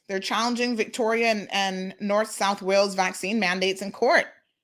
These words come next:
Argue that they're gonna lose their livelihoods if they don't get vaccinated.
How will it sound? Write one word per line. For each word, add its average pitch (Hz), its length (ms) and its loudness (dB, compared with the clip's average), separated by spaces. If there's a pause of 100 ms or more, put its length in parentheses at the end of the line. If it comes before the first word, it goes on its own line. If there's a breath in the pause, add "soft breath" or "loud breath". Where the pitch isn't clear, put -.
(840)
Argue 226 340 4
that 214 100 2
they're 226 100 4
gonna 226 180 2
lose 233 280 0
their 254 160 2
livelihoods 240 720 4
if 208 120 0
they 208 120 0
don't 226 140 2
get 240 160 2
vaccinated. 233 720 -2